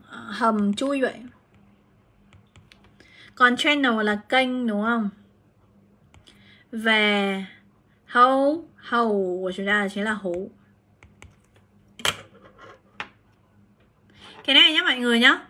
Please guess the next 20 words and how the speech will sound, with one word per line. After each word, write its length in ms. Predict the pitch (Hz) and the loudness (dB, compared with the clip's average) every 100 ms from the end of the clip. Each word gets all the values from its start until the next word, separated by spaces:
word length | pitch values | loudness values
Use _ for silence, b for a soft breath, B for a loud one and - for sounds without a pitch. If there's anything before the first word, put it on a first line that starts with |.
| b b | b b
Cái 120 | 359 | 2
này 200 | 359 277 | 4 4
thì 340 | 254 240 226 226 | 0 0 2 2
nếu 140 | 233 | 4
mà 80 | 294 | 4
em 180 | 294 294 | 4 4
nào 120 | 247 | 2
mà 100 | 233 | 2
học 120 | 214 | -2
sinh 180 | 339 311 | -4 -2
mới 180 | 226 226 | -2 -2
thì 140 | 294 | -2
ở 260 | 220 196 190 | 0 -2 0
trong 360 | 277 277 269 | -2 -2 -4
kiến 240 | 262 202 220 | -4 -2 0
thức 160 | 359 370 | 0 -2
chương 160 | 294 | -4
trình 180 | 285 226 | -2 -2
của 80 | 196 | 0
lớp 200 | 247 | -2